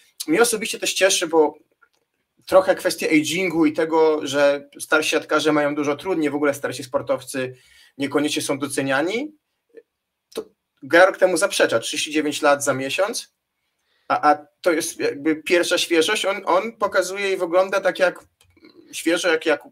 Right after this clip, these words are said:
jak, jak, y, Dawid Dulski w czasie V N L-i, no to jest t-, taki poziom świeżości, ale też nakręcenia, że, że, że to się aż pozytywnie ogląda, w sensie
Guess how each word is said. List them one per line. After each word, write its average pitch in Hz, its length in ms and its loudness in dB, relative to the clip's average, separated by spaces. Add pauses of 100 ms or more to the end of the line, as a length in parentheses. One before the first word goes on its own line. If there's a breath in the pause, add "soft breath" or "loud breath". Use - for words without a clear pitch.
jak, 143 240 2
jak, 139 260 0
y, 123 540 -6
Dawid 151 280 0
Dulski 190 480 -6 (140)
w - 60 -20
czasie 156 220 -4
V 151 120 -2
N 156 180 4
L-i, 208 280 -2 (220 loud breath)
no - 80 -4
to 165 80 -2
jest - 300 -4
t-, - 140 -12
taki 185 260 0
poziom 175 260 -2
świeżości, 170 720 -2 (340 loud breath)
ale 139 160 2
też 160 180 0
nakręcenia, 170 800 2
że, - 220 -6
że, - 180 -6
że 170 200 0
to 202 140 -2
się 196 180 0
aż 185 100 -4
pozytywnie 196 460 -6
ogląda, 170 380 2
w - 60 -4
sensie 147 320 0